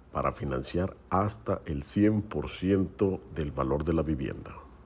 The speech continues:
Los bancos hacen una alianza con el Infonavit.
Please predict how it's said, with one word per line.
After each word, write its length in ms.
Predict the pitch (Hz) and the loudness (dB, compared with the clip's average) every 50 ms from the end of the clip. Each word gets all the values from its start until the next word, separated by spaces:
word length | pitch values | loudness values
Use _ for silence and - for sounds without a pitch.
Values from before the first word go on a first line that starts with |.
| - - - - - - - - _ - - - _ - - | -20 -20 -20 -20 -20 -20 -20 -20 _ -20 -20 -20 _ -12 -2
Los 320 | - 101 101 104 101 98 95 | 4 6 8 8 8 6 6
bancos 600 | 87 120 131 156 170 - - 175 170 165 - - | 4 4 4 2 0 0 2 2 0 0 0 -2
hacen 380 | - 123 123 - 147 147 151 - | -2 -2 -2 -2 -4 -6 -4 -2
una 280 | - 131 131 135 143 147 | 0 2 2 2 2 0
alianza 760 | - - 110 104 104 113 120 131 131 123 104 - - 95 85 | 0 0 0 2 4 4 6 6 6 4 2 0 0 0 0
con 240 | - - 95 92 | 0 -2 -2 0
el 120 | 98 98 98 | 0 0 0
Infonavit. 720 | 113 110 104 117 123 135 139 160 170 165 - - - | 0 0 2 2 4 4 4 4 2 0 -2 -10 -18